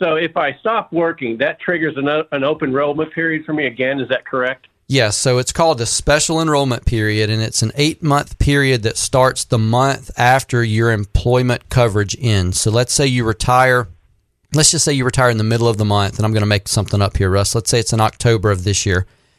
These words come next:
Speaker 2: You retire October fifteenth. Assuming your employer provides you coverage through the end of the month, then your special enrollment period would begin November of this month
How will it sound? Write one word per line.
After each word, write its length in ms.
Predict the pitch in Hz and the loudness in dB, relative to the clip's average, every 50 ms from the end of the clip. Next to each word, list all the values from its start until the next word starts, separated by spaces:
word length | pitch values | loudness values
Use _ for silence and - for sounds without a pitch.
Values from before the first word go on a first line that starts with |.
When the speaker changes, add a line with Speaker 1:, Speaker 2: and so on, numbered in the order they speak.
| _ _ - | _ _ -2
Speaker 2:
You 220 | 107 113 113 110 - | 0 0 0 -2 -2
retire 400 | 120 120 120 - - 120 117 117 | -2 0 0 2 4 4 6 4
October 400 | 113 - - - 123 120 101 110 | 4 2 0 0 0 0 0 0
fifteenth. 580 | 98 - 110 107 - - - 117 107 98 - - - _ _ _ _ _ _ _ - | -2 -2 -2 -4 -2 0 0 0 0 0 -4 -8 -18 _ _ _ _ _ _ _ -2
Assuming 520 | 117 110 - - 151 156 170 165 147 139 | 0 0 2 2 2 2 2 2 2 2
your 160 | 127 131 127 | 2 2 2
employer 540 | 120 113 98 - - 127 127 131 127 117 117 | 2 0 0 -2 0 2 2 2 2 2 0
provides 540 | 110 - 117 110 98 117 113 117 117 107 104 | 0 0 0 0 2 4 4 4 2 2 0
you 80 | 113 - | -2 -2
coverage 400 | - 131 117 104 113 101 - - | 0 0 0 2 0 -2 -2 -2
through 160 | 117 113 101 | -2 0 0
the 140 | 104 104 110 | 0 0 0
end 120 | 104 101 | 0 0
of 60 | 98 | 0
the 80 | 98 95 | 0 0
month, 440 | 107 131 156 127 110 104 - - - - _ _ _ _ _ _ | 0 0 0 0 0 -2 -4 -8 -18 -20 _ _ _ _ _ _
then 140 | - 120 120 | 0 0 2
your 100 | 113 117 | 2 0
special 460 | - - - 139 147 - - 131 127 | 0 0 2 2 2 2 0 0 0
enrollment 540 | 117 113 113 120 123 143 151 143 131 - - | 2 2 4 4 4 4 2 0 -2 0 2
period 360 | - 123 117 117 117 113 107 | 2 4 4 4 2 0 0
would 160 | 104 110 104 | 0 0 0
begin 340 | 101 113 101 110 113 110 107 | 0 0 0 0 0 2 2
November 560 | 101 101 104 101 92 101 139 156 160 127 117 | 2 2 0 0 0 0 0 2 2 2 2
of 220 | 113 - 113 101 95 | 2 2 0 -2 0
this 240 | 110 107 - - 107 | 0 -2 0 0 0
month 320 | 101 104 104 98 - | 2 2 0 0 -4